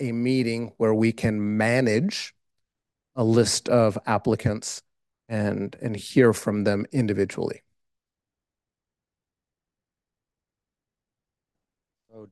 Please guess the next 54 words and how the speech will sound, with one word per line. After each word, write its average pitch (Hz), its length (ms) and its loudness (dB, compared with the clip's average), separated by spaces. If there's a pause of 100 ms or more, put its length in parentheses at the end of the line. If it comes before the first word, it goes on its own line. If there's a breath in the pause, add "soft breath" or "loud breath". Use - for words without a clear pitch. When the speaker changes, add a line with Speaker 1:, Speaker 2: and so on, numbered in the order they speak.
Speaker 2:
do 113 60 -20
we 120 140 2
know 120 160 6
what 113 220 4
the 113 60 2
number 117 360 4
is 107 180 -2
that 107 80 0
we're 104 160 0
gonna 95 340 0 (440)
narrow 104 300 4
it 98 80 -2
down 107 240 2
to 110 120 -6
yet? 110 240 0 (800)
Or 101 80 2
are - 20 2
Speaker 1:
I - 20 0
Speaker 2:
we - 80 -6
Speaker 1:
think - 80 -12
Speaker 2:
gonna 127 100 0
Speaker 1:
that's - 100 -8
Speaker 2:
discuss - 140 -14
Speaker 1:
part 143 180 4
Speaker 2:
it? - 20 4
Speaker 1:
of 180 120 0
the 151 80 4
discussion 123 720 -2
that 120 200 -2
we 139 220 4
are 117 140 2
to 113 140 -8
have 117 280 -2
here. 113 240 -4
I 139 80 -2
think 113 160 -8
that's - 240 -10
part 120 180 0
of 117 60 2
the 120 60 6
guidance 117 460 2
that 113 240 -2
you 127 180 0
were 117 100 4
requesting, 113 760 -2 (760)
that 120 260 2 (240)
I 131 80 -2
think 135 200 0
she 123 240 4 (200)
framed 120 260 2
it 120 80 4
as 113 140 2
a 135 60 4
maximum. 120 880 0